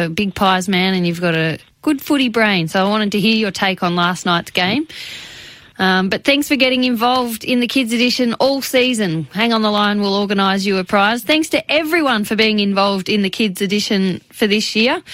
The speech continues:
Uh, you guys are what make this show, and it's always very special hearing about footy through the lens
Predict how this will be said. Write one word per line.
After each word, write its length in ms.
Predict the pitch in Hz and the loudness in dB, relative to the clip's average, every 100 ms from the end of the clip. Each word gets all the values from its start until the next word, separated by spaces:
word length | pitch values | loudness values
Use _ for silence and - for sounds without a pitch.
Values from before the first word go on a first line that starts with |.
| - - - | -18 -16 -4
Uh, 180 | 180 190 | 0 0
you 200 | 196 - | 2 2
guys 260 | 277 254 254 | 2 0 0
are 60 | |
what 180 | 240 233 | -2 -2
make 260 | - 262 - | -2 -2 -2
this 140 | 233 | -2
show, 240 | - 226 220 | 2 2 2
and 100 | 214 | 0
it's 120 | 233 | 0
always 320 | 240 233 220 | 2 0 0
very 240 | 233 226 | 0 0
special 420 | - - 226 233 202 | -2 -2 0 0 0
hearing 680 | 156 269 311 302 247 208 - | 2 2 2 0 0 -2 0
about 420 | 208 214 208 - | 0 2 0 -2
footy 360 | - 262 233 214 | -2 0 0 0
through 240 | 262 262 | 2 2
the 100 | 220 | 2
lens 480 | 202 220 220 196 | 0 0 0 -2